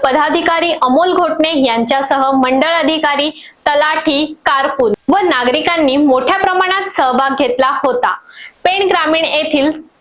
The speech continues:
तांबडी वरची आदिवासी वाडीकडे जाणारा रस्ता,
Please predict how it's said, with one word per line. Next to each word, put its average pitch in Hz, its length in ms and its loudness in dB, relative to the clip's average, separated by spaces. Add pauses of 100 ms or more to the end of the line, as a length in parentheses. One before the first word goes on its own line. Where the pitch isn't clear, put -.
तांबडी 262 480 2
वरची 262 340 0
आदिवासी 320 640 0
वाडीकडे 247 640 0
जाणारा 269 500 0
रस्ता, 311 440 0